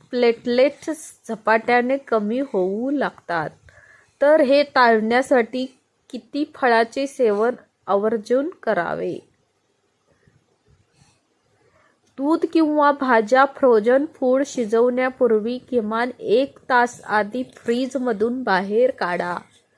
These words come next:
त्यानंतर शिजवा. यामुळे गॅसची बचत होते. दररोज अनाशापोटी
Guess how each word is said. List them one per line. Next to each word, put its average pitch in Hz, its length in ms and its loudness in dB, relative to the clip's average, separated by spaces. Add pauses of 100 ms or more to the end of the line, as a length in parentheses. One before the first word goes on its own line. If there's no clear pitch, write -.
(480)
त्यानंतर 277 760 2
शिजवा. 196 540 2 (240)
यामुळे 269 480 2
गॅसची 233 760 -2
बचत 226 720 -2 (420)
होते. 170 640 -4 (1600)
दररोज 247 560 4
अनाशापोटी 269 1000 2